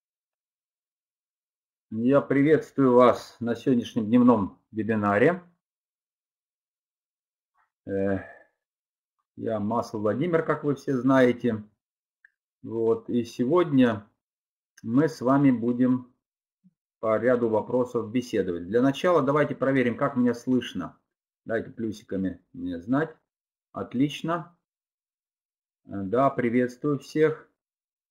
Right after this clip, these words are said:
Отлично, спасибо. Спасибо, друзья.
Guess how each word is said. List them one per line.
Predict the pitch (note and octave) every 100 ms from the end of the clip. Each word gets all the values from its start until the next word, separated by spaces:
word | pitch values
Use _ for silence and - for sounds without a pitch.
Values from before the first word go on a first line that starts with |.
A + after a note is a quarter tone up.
| _ _
Отлично, | - G#2 A2+ A#2+ - C3
спасибо. | - C3 C#3+ A#2+ F#2+ -
Спасибо, | - A2+ B2 A2
друзья. | G#2 G2+ F2